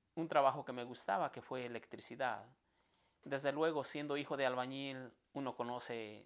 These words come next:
de todo un poquito, lo que es plomería, albañilería, pero una vez que encontré trabajo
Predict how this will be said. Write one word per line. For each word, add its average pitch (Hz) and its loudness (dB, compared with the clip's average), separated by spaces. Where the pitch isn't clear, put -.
de 131 -2
todo 110 -2
un 127 -10
poquito, 113 -10
lo 107 -12
que 110 -10
es 104 -12
plomería, 107 -8
albañilería, 107 -8
pero 104 -12
una 139 0
vez 143 0
que - -8
encontré 135 -6
trabajo 127 -2